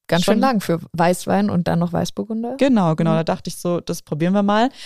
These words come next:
Speaker 2: Jetzt ist es so, dass eben gerade bei so einem etwas teureren Wein, der dürfte jetzt so um die vierzig Euro liegen, geht noch, ne? Aber für unsere Verhältnisse
Speaker 1: Schon.
Speaker 2: ist schon Geld.
Speaker 1: <laughs> Schon Geld, ja.
Speaker 2: Ähm,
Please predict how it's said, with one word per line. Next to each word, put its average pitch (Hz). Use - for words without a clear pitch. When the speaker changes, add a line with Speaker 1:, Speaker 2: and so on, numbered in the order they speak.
Speaker 2:
Jetzt -
ist 196
es 220
so, 214
dass 190
eben 180
gerade 190
bei 185
so 175
einem 175
etwas 165
teureren 165
Wein, 160
der 147
dürfte 147
jetzt -
so -
um 151
die 147
vierzig -
Euro 165
liegen, 160
geht 170
noch, 135
ne? 175
Aber 147
für -
unsere 190
Verhältnisse 175
Speaker 1:
Schon. -
Speaker 2:
ist -
schon 311
Geld. -
Speaker 1:
<laughs> 240
Schon 277
Geld, 339
ja. 226
Speaker 2:
Ähm, 180